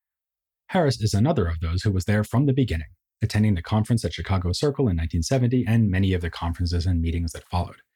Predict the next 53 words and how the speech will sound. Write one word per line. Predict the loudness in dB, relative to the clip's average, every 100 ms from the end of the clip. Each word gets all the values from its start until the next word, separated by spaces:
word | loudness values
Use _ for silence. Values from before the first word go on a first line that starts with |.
| _ _ _ -2
We | 0
have, | 0 -2
of | -8
course, | -4 -4 -2
already | 0 0 0
featured | 0 0 0
him | 2
on | 2
the | 0
podcast | 0 -2 -4 -12 -10 -6
as | -2
an |
interview | -2 -2 -6 -2
guest | -2 -2 -4 _ _ -2
back | 0 0
in | 0
episode | -2 -2 -2
seventy-nine | -2 -2 0 2 2 2 -2 _ _ -4
as | 0
the | 2
world's | 2 0 -2
foremost | 2 4 2 0
expert | -8 -4 -4 0
on | 0
the |
philosophy | 0 -2 -2 -2 -2
of | -2 -2
Alain | -2 -2 -4 -4
Locke. | -4 -6 -20 -20 -20 -20 _ _ _ _ _ -20 _ -4
This | 0
is, | 0 -2
in |
fact, | -2 -2 -2
what | 0 -2
explains | -2 0 2 2
the | -2
periodization | -4 -2 0 0 0 0 0 0 0 0
in |
the | 0
anthology's | 0 -2 -2 -4 -8 -6
title. | -2 -2 -2 -8 _ _ 0
It | 2
was | 4
in | 4
nineteen | 4 2 0 -2
seventeen | -2 -4 0 0 0
that | -4 -4
Locke | -2 -2
completed | -8 -4 0 0 -2 -4
and | -2
submitted | 0 2 0
his | -2 -4
dissertation, | -8 -12 -2 -2 0 -2